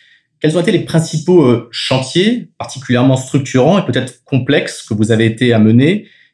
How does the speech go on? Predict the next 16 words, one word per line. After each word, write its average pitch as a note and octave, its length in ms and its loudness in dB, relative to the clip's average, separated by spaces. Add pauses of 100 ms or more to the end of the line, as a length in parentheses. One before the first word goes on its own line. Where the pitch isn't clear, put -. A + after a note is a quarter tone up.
(120)
et, B2+ 320 0
et A#2 100 -2
qu'en D#3 180 0
retirez-vous, C3+ 1000 2
si - 260 -12
on G2 120 -4
peut - 120 0
le A#2 40 2
synthétiser, A#2+ 640 -2
j'imagine G#2+ 320 -2
que G#2+ 100 -8
ça A2 140 -6
c'est A#2 120 -8
vaste, D#3 380 -2
comme B2 300 0
enseignement ? B2 720 0